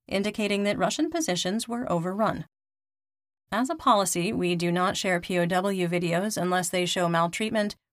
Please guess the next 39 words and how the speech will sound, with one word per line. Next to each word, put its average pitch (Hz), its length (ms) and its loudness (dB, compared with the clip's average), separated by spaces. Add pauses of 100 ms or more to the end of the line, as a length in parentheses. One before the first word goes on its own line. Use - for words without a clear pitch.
(180)
war 214 260 2
crimes, 180 560 0 (160)
indicate 247 520 0
that 170 180 0
P 185 220 -2
O 170 60 0
Ws 175 480 0
are 170 120 2
in 170 160 0
grave 180 320 -2
danger, 185 480 -2 (420)
or 208 260 2
are 254 140 4
part 202 220 2
of 202 60 -2
an 208 120 2
authorized 233 600 0
P 180 120 0
O 185 60 2
W 208 360 0
swap, - 340 -2 (440)
so 196 200 -2
we 247 180 4
don't 240 340 -2
link 165 200 -4
to - 100 -8
this 180 180 -4
one. - 220 -10 (1000)
Some 180 180 -2
assessment. 175 560 0 (680)
The 208 140 -2
Ukrainian 233 480 2
defense 320 400 0
of 233 120 0
Bakhmut 185 560 2
has 196 300 -2
exceeded 226 640 0
our 202 220 0
expectations. 208 880 -2